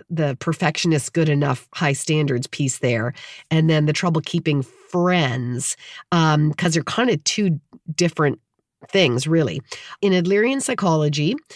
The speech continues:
we talk a lot about the idea that, uh, as human beings, we come into the world and we do have biological inferiorities. We are, we are smaller, we can't walk, we can't talk,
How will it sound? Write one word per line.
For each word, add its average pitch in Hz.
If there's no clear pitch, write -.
we 185
talk 175
a 160
lot 262
about 147
the 165
idea 147
that, 143
uh, 147
as 147
human 220
beings, 175
we 165
come 185
into 190
the 175
world 156
and 180
we 202
do 320
have 202
biological 165
inferiorities. 160
We 170
are, 147
we 160
are 143
smaller, 156
we 190
can't -
walk, 170
we 180
can't 139
talk, 202